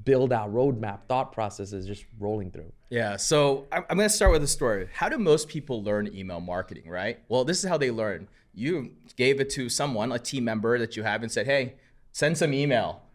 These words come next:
Speaker 2: We need to make money." And that was, like, the instruction a lot of people had. So they went and typed their email up, built it, grabbed beautiful designs, whatever they believed in, and they would just blast it out. That's how email kinda started. Over the years, we went into a unique structure where we started getting more data and information.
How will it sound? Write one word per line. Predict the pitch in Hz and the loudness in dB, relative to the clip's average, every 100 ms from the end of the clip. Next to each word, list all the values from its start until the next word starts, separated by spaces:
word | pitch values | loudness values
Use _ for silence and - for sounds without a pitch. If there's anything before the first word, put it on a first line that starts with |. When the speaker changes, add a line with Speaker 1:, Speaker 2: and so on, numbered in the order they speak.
| - | -10
Speaker 2:
We | 104 127 | -2 0
need | 127 | 2
to | |
make | 117 104 | 2 0
money." | 104 98 58 - - | -2 -4 -6 -14 -6
And | 147 | 2
that | 165 | 4
was, | 180 170 | 6 4
like, | 151 | 2
the | 156 | 0
instruction | 143 - 135 - 123 | 0 0 0 0 -2
a | |
lot | 104 107 | 0 0
of | |
people | 107 113 101 | -4 -6 -4
had. | 107 110 104 | 0 0 0
So | 123 | 0
they | 113 | 0
went | 101 110 | 2 0
and | 127 | -2
typed | 92 92 | -4 -4
their | 131 | -4
email | 110 107 104 | -4 -4 -2
up, | 104 120 - 175 - | 0 -2 -4 -14 -8
built | 110 110 139 | -4 -2 0
it, | 139 139 - _ | 0 -2 -12 _
grabbed | 101 95 101 | -6 -6 -4
beautiful | 113 113 120 | -4 -2 -4
designs, | 110 101 110 120 | -2 -2 -2 2
whatever | 135 135 | 2 2
they | 127 135 | 2 2
believed | 131 127 113 | 2 -2 -2
in, | 110 113 113 - | -2 -4 -6 -14
and | - 117 | -6 -2
they | |
would | 113 113 | -2 -2
just | 110 - | -6 -6
blast | 87 92 - - | -4 -4 -2 -6
it | |
out. | 85 - - | -6 -10 -8
That's | - - | -4 0
how | 240 143 | 0 0
email | 160 147 | 0 0
kinda | 143 120 101 | 0 -2 -2
started. | - 87 - - - - - - | -2 -4 -4 -16 -20 -20 -2 6
Over | 247 277 | 6 6
the | 202 | 0
years, | 170 190 165 131 | 4 6 6 4
we | 139 147 | 0 0
went | 147 | 0
into | 156 147 151 139 135 | -2 -2 -2 -2 -2
a | 127 123 | 0 0
unique | 120 131 139 147 147 | -2 -4 -2 -2 -2
structure | - - 131 - 143 | -2 0 0 2 0
where | 131 123 | 2 0
we | |
started | 127 143 139 | 0 0 2
getting | 127 123 | 0 -2
more | 120 | -2
data | 120 135 139 | 2 4 4
and | 120 | 2
information. | 127 120 107 131 139 - 73 69 | 0 -6 -4 -2 -4 -4 -8 -14